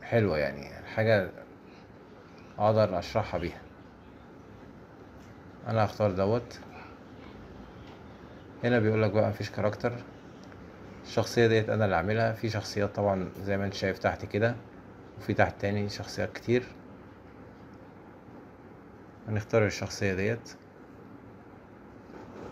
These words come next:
هندوس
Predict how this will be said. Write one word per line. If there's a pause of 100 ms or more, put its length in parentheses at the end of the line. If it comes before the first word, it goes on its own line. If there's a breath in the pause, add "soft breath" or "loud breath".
(2500)
هندوس